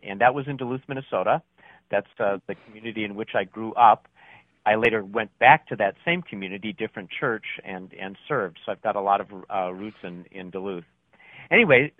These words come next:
so, so as a, from a modestly church family, when I was in the eighth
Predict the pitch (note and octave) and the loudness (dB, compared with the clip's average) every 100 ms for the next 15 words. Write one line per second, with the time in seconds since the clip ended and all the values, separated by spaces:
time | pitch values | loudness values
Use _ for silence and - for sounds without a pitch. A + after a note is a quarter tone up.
0 | - D#3 D3 C3 _ - D#3 B2+ C3 - | 2 2 2 -6 _ -6 -4 -4 -8 -2
1 | B2 A#2+ A2+ - C#3+ B2 A#2 C3+ D#3+ C#3+ | -2 -2 -10 -6 -4 -2 2 2 2 -6
2 | A#2+ B2+ A2+ - G#2 G2 G#2 A2+ _ - | -8 -8 -8 -6 -4 -4 -6 -10 _ -20
3 | - - B2+ C#3+ F3 E3 D3+ B2 A2+ B2+ | -20 -4 4 4 4 -2 -4 -4 -2 -2
4 | E3 | -2